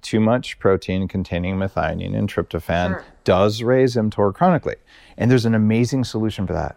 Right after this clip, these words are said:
Speaker 1: It's called intermittent fasting.
Speaker 2: Yeah, and exercise.
Speaker 1: Right?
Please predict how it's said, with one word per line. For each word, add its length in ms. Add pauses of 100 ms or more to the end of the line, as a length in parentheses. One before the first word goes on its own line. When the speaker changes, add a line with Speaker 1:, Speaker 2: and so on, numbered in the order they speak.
Speaker 1:
It's 160
called 380 (300)
intermittent 420
fasting. 420
Speaker 2:
Yeah, 100
and 80
exercise. 520 (160)
Speaker 1:
Right? 300